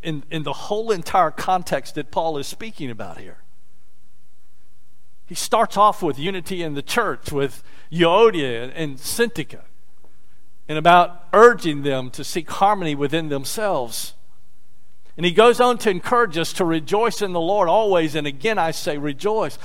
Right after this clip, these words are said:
He said, "There's no need for you to worry, but in everything," that we come and see in verse number seven,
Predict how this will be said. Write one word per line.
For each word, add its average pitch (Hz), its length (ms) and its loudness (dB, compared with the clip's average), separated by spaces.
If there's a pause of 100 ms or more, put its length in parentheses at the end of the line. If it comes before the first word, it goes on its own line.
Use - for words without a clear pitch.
(220)
He 202 100 4
said, 202 220 2
"There's 220 240 4
no 196 160 6
need 180 260 0
for 196 120 -4
you 185 160 -2
to 180 100 -2
worry, 202 380 4
but 160 280 6 (240)
in 180 200 -2
everything," 170 760 2
that 151 100 -4
we 156 100 -2
come 196 380 0
and 156 120 -4
see 220 280 -4
in 156 120 -2
verse 185 280 0
number 151 220 -4
seven, 185 520 0